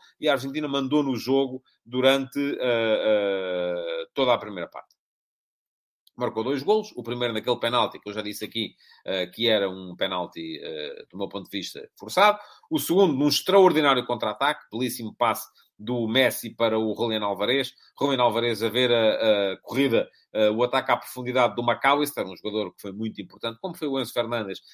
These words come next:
na, eh, no crescimento da Argentina neste Campeonato do Mundo,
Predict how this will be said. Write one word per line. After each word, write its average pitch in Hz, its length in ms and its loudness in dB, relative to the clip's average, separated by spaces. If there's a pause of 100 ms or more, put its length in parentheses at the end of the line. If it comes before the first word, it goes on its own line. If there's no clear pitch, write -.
(120)
na, 143 320 4 (120)
eh, 101 1300 0
no 135 120 -2
crescimento 139 540 -2
da 135 120 2
Argentina 113 440 -2
neste 104 180 -8
Campeonato 131 440 -2
do 147 80 -4
Mundo, 160 200 2